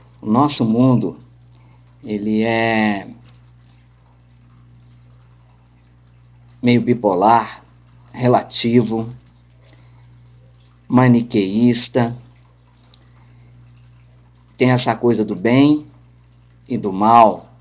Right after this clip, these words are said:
do certo e do errado. Isso é um reducionismo muito grande que nos leva a erros maiores. Eu digo erros maiores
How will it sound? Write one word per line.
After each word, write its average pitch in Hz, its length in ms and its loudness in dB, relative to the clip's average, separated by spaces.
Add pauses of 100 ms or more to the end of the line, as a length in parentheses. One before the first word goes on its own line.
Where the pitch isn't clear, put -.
do 95 100 -16
certo - 600 -4 (680)
e 110 80 -6
do 120 120 0
errado. 107 500 -4 (1500)
Isso 156 260 2
é 156 40 6
um 175 160 2
reducionismo 127 1120 0 (640)
muito 143 300 0
grande 127 680 -2 (880)
que 139 100 -2
nos 143 200 0
leva 123 640 0 (400)
a 123 160 0
erros 185 640 0 (240)
maiores. 123 1080 -2 (920)
Eu 120 80 -6
digo 107 320 -4
erros 110 260 -2
maiores 139 800 0